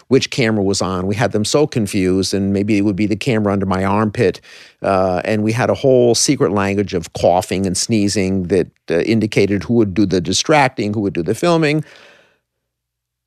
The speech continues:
And so I'm, I'm trying to get these tapes out of the country. And I had four dummy tapes,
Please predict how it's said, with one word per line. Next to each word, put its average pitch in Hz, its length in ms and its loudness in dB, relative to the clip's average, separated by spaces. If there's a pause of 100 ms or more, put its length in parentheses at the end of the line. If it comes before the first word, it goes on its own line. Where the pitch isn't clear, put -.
(260)
And 117 220 -2
so - 140 -8
I'm, 110 240 -10
I'm - 100 -6
trying 165 300 -2
to 143 60 -4
get 123 140 -2
these 110 160 -2
tapes - 300 -2
out 87 140 2
of 85 60 0
the - 80 -4
country. - 440 0 (920)
And 117 460 0
I 107 120 -4
had 135 420 0
four 147 440 0
dummy 120 340 0
tapes, - 560 -4